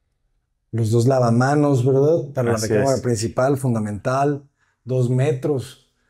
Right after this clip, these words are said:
Speaker 2: Dos metros, exactamente.
Speaker 1: Ujú. Ay, aquí atrás pasan todas las cosas.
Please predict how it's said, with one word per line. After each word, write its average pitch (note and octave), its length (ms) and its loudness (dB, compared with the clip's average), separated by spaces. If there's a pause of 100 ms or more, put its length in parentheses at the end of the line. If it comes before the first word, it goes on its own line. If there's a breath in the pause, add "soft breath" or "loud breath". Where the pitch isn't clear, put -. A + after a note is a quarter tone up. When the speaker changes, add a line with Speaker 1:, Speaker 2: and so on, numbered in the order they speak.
(440)
Speaker 2:
Dos G#2+ 220 -2
metros, G#2+ 460 -6
exactamente. G2 640 -8
Speaker 1:
Ujú. - 80 -20 (1900 soft breath)
Ay, A#2 440 -2
aquí E2+ 200 -4
atrás C3 300 -2
pasan D3 400 -2
todas D3+ 240 0
las A2+ 200 -4
cosas. C#3+ 520 -8